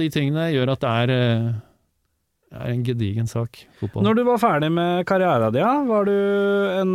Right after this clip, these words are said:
Speaker 2: sånn som var sånn, «Dette er greit», eller tok du det tungt, eller når, når du hadde, når du var ferdig med din spillende karriere?
Speaker 1: Jeg var veldig heldig, fordi underveis så har jeg jo hatt mange skader,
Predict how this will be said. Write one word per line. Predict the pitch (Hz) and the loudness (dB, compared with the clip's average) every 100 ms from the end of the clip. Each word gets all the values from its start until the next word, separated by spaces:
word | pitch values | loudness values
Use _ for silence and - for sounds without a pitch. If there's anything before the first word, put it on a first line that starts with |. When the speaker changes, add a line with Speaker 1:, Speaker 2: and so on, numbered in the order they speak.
| 185 | 0
Speaker 2:
sånn | 180 180 160 | -2 -2 -2
som | 175 | -2
var | 165 156 | 0 0
sånn, | 160 151 | -2 -2
«Dette | 147 - 135 | -4 -2 -2
er | 135 | 0
greit», | 135 180 262 - | 0 0 -2 -4
eller | 233 226 226 | -2 0 -2
tok | 214 - | -4 -6
du | 180 | -4
det | 175 - | -4 -2
tungt, | 185 208 254 - _ | -2 0 -2 -6 _
eller | 247 233 233 226 220 208 196 - _ | -4 -2 -2 -2 -4 -6 -8 -14 _
når, | 185 180 175 | -2 0 -2
når | 170 175 175 | -2 -2 0
du | 165 | 0
hadde, | 165 147 151 147 | 0 -2 -2 -2
når | 147 | -2
du | 156 | -2
var | 151 | 0
ferdig | 123 | 0
med | 120 | 0
din | 131 | -2
spillende | - 127 98 90 | -4 -2 -2 -2
karriere? | 104 101 113 214 - _ | -2 0 -2 -4 -8 _
Speaker 1:
Jeg | 196 202 | 0 2
var | 220 | 2
veldig | 220 180 185 | 2 0 0
heldig, | 208 135 180 220 208 | -2 -2 -2 -4 -6
fordi | - 214 180 190 202 208 - _ - | -6 -4 -2 0 0 -4 -8 _ -6
underveis | 196 190 196 214 - | -2 0 0 -2 -2
så | 214 | -2
har | 190 | -2
jeg | 190 | -2
jo | 180 | -2
hatt | 175 190 | -2 -4
mange | 160 156 | -4 -4
skader, | 160 120 123 | -2 -2 -2